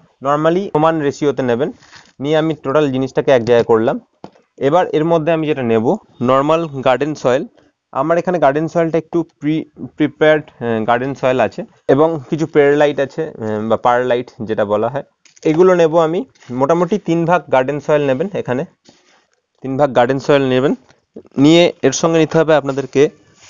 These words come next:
এক ভাগ, আহ, ভার্মি কম্পোস্ট। ভার্মি কম্পোস্ট নেবেন এক ভাগ,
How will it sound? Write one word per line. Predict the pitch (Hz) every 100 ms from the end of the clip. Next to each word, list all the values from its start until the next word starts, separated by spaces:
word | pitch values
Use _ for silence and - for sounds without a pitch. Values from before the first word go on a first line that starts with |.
| -
এক | 123 127
ভাগ, | 151
আহ, | 151 - - 107 107 107 104
ভার্মি | 120 120 147
কম্পোস্ট। | 143 113 98 139 - - - - - _ -
ভার্মি | 120 147
কম্পোস্ট | 151 160 156 156
নেবেন | 147 143
এক | 120 110
ভাগ, | 147